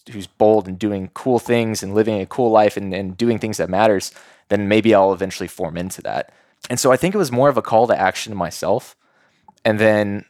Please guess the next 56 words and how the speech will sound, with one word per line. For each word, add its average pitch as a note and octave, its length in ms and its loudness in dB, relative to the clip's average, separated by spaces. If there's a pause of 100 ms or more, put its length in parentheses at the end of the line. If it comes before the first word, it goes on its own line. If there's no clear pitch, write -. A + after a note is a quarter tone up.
what A2+ 160 4
I G#2+ 60 4
started G#2+ 260 0
realizing G#2 500 2
along G2 240 0
the F2+ 80 -6
way F#2+ 220 2
is, G2 160 0
like, F2+ 160 -2
hey, G#2 420 0 (400)
as G#2 240 0
I'm A2 380 0 (400)
formulating A2 840 0
this, F2+ 460 -4
like, F2 340 -2
approach G#2+ 520 -2
to F#2+ 100 -4
life, E2+ 400 -2 (600)
there A#2 200 4
are G#2+ 40 2
probably A#2+ 280 2
some A2+ 160 -2
other G2+ 100 -2
people G#2 220 -2
that F#2 80 0
can F#2 100 -6
benefit F#2+ 340 0
on F2 120 -2
the E2+ 60 -10
things F2 240 -6
that E2 60 -4
I've E2+ 120 -2
come E2+ 160 -8
to D#2 80 -6
learn. F2+ 360 -4 (480)
And G2+ 140 -4
so - 80 -2
that's G#2 240 4
when G#2 100 2
I F#2 120 2
started F#2+ 340 -2
writing F#2 380 0
the, F2 380 -10 (120)
the G#2 100 -4
long F#2 260 2
form, F2+ 340 -4
like, E2 180 -12
posts - 560 -4
and, D#2+ 340 -10
and F2+ 140 -14
kind F2 160 -6
of, F2 80 -2
like, F2 180 -4
sharing F2 380 -4
my D#2 140 -6
experience. G2+ 560 -2